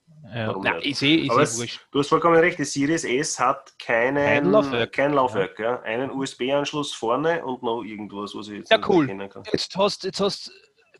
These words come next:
Speaker 2: Zwei Controller, ja.
Speaker 1: Ja,
Speaker 2: <laughs>
Speaker 1: jetzt hast, <laughs> das ist wichtig. Ähm, ja, wirklich. Und jetzt hast, jetzt hast du eine Konsole daheim stehen, ja.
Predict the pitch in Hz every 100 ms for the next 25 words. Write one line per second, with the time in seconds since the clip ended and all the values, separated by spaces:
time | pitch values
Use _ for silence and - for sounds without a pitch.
0 | - _ - 123 127 208 190 151 165 107
1 | 117 143 - - - _ - 151 139 151
2 | - 147 170 190 160 127 143 113 131 123
3 | 117 139 - 113 - _ - - - -
4 | - 127 117 113 110 107 107 _ _ -
5 | 143 160 131 101 _ _ 127 123 131 127
6 | 131 175 - - - - - _ _ _
7 | _ _ _ _ _ _ _ _ _ 135
8 | - 123 - 139 123 - 120 - 120 139
9 | 139 131 - 139 185 151 131 185